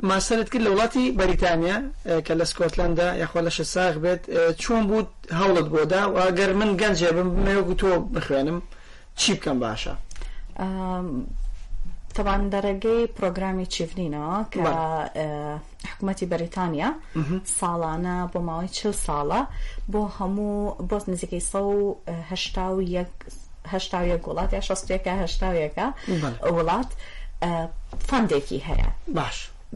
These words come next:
Speaker 2: بەهشترینەکان یا ئەو کەسانی لێهاتووترینەکان کە تەقدیم ئەکەن، چونکە شەرت نییە هەموو کەسێک کە بڵێن، "وەڵام من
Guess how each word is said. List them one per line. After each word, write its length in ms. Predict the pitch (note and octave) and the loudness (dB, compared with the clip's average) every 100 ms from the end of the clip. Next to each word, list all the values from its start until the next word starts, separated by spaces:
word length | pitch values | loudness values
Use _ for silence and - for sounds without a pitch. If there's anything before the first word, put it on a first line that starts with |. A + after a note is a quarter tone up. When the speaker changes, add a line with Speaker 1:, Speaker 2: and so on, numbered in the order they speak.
| F3+ | -2
Speaker 2:
بەهشترینەکان 920 | G#3+ G3+ - F#3+ G3 F3 - F3 D#3+ D#3+ | 0 0 -2 0 0 0 0 0 2 2
یا 60 | D3 | 0
ئەو 100 | - F#3 | -2 -4
کەسانی 360 | F3 D#3+ E3 E3+ | -4 -4 -4 -2
لێهاتووترینەکان 1000 | F3+ E3 F3 E3 - E3 D#3+ - G3 G3+ G3+ - | 0 0 0 -2 -2 -4 -4 -2 -2 0 -4 -4
کە 100 | F3+ - | -6 -4
تەقدیم 400 | F#3+ F3 G#3 A3 - | -4 0 0 0 0
ئەکەن، 320 | C#3 D3+ A3+ F#4 - - | 2 2 2 -2 -8 -12
چونکە 160 | - F#3+ - | -4 -2 0
شەرت 200 | F3+ F3 F#3+ | 0 0 0
نییە 160 | F3 F3 | 0 0
هەموو 260 | D#3 D#3+ E3 | -2 -2 -4
کەسێک 320 | D3+ E3 D3+ - | -2 -2 -2 -4
کە 60 | E3 | -2
بڵێن، 240 | D#3+ D#3 D3+ - - - | 0 0 -2 -4 -4 -4
"وەڵام 260 | F3 E3 E3 | 0 2 2
من 120 | E3+ | 2